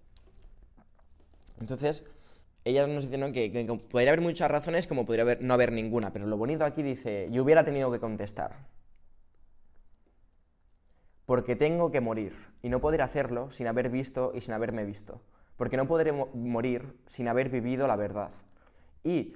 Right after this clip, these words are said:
como jamás se me alcanzará el éxtasis, amor completo, ni la caridad inagotable de los santos, como solo de vivir humanamente, como estoy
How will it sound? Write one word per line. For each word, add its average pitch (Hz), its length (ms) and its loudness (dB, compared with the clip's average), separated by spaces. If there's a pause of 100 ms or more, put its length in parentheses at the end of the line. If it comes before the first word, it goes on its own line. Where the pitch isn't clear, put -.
(120)
como 127 200 -2
jamás 123 300 -2
se 147 100 -6
me 131 60 2
alcanzará 120 420 0
el 117 80 2
éxtasis, 101 640 -8 (420)
amor 127 300 2
completo, 117 640 -2
ni 123 140 -4
la 117 100 0
caridad 120 340 0
inagotable 117 480 -2
de 104 100 -2
los 107 140 -6
santos, - 500 -10 (260)
como 127 220 0
solo 156 220 2
de 156 120 2
vivir 120 500 -2
humanamente, 120 720 0
como 110 160 -4
estoy 107 380 -2